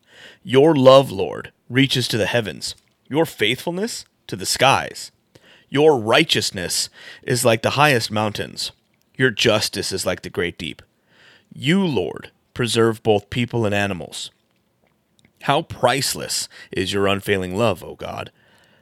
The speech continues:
People take refuge in the shadow of your wings. They feast on the abundance of your house. You give them drink from your rivers of delights. For with you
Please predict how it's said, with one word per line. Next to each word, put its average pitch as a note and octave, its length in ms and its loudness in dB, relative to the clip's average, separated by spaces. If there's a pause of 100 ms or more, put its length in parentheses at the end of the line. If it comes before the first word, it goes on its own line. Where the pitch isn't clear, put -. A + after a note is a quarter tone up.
(160)
People C3+ 320 4
take A#2 260 -2
refuge G#2 800 0
in F#2 160 -10
the F2 60 -4
shadow F#2 360 2
of F#2 140 0
your G2 100 0
wings. F#2+ 500 -2 (840)
They B2 140 2
feast D3 400 0
on B2+ 100 6
the B2+ 120 4
abundance A#2+ 500 2
of A2+ 100 -2
your A2 80 2
house. F#2 480 -6 (380)
You C3+ 180 2
give B2 300 4
them A#2+ 180 2
drink A#2 340 0
from G#2 220 -6
your G2 140 -2
rivers F#2+ 640 -2
of F#2+ 200 -6
delights. - 680 -4 (640)
For A#2+ 140 0
with A2 200 2
you C3 400 2